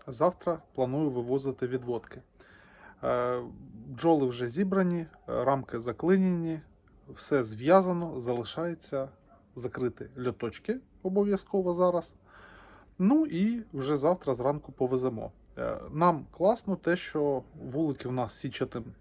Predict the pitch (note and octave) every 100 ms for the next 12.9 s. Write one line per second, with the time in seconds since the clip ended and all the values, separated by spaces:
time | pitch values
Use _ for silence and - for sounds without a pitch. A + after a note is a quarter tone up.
0 | - C3 A#3 C#4+ - - C#3 D3+ D#3+ C3+
1 | C3 A#2+ A#2+ A2+ - - B2 A#2 A2+ B2
2 | A2+ - B2+ D#3+ - D4 C#3 C3 - -
3 | - A2+ - - - - - - G3+ C#4
4 | A3 C#3+ C3 F3+ G3+ - B2 - - A2+
5 | C3 A#2 A2 - - - - - - -
6 | - - - - - B2+ - B2 A#2+ B2+
7 | C3 A#2+ A#2+ B2+ B2 - - - - -
8 | - - B2+ B2+ B2+ - - G#3 A3 G3+
9 | - - - - - - - C3+ A#2 C3
10 | C#3 C3 B2+ B2+ A#2+ - B2 B2+ - -
11 | C3 - C3 G#2+ - - - - - -
12 | - - - - C#3+ D#3 F3+ - G3+